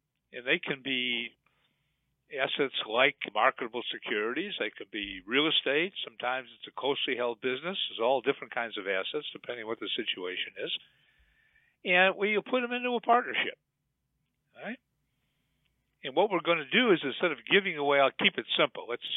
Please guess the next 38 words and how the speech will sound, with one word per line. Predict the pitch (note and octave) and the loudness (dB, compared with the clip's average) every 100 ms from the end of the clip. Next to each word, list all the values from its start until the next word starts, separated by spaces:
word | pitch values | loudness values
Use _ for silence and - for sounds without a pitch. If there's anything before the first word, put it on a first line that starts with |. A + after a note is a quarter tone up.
| - | -6
just, | B2+ - - | -6 -10 -10
uh, | A#2 B2+ | -10 -8
let's | C#3 - - - | -8 -8 -4 8
talk | C3+ A#2 | 10 10
about | G#2+ A2 G2+ - | 2 -2 -4 -8
the | G#2 | -12
Google | A2 C#3 B2 G#2+ | -2 -2 -2 -4
stock | - A#2+ G2+ - | 0 0 0 -6
that | F#2+ | -10
goes | B2 A2 | -8 -8
in | G2+ | -10
the | G2 | -2
partnership. | B2+ C3 - - - _ _ _ _ _ | 0 0 -4 -12 -12 _ _ _ _ _
Instead | B2 - A3 | -6 2 2
of | G#3 D3+ | 2 2
giving | F3+ F#3 C3+ | 2 2 -2
the | A#2+ | 0
Google | C#3+ F#3 D3+ - | 2 2 0 2
stock | D3 E3 - | 4 4 4
away, | A2 G#2+ | 0 0
and | B2 | -4
we | B2 | -2
know | C#3+ D3+ | -2 0
the | C3 | 0
stock | C#3+ C#3 A#2+ | 0 -2 -2
is | |
worth | A#2+ C3 C3 | -6 -6 -6
a | |
million | A#2 C3+ A#2 G#2+ | -6 -4 -4 6
dollars | B2 D3 A#2 B2 | 8 8 6 0
'cause | B2 G#2+ | -4 -6
we | G#2+ | -2
just | B2+ - | 0 0
called | - C3+ G#2 | 4 2 2
the | |
broker | G2 B2 C#3 - B2 A#2+ G2 | 4 6 6 4 0 0 -4
or | |
you | F#2+ | -6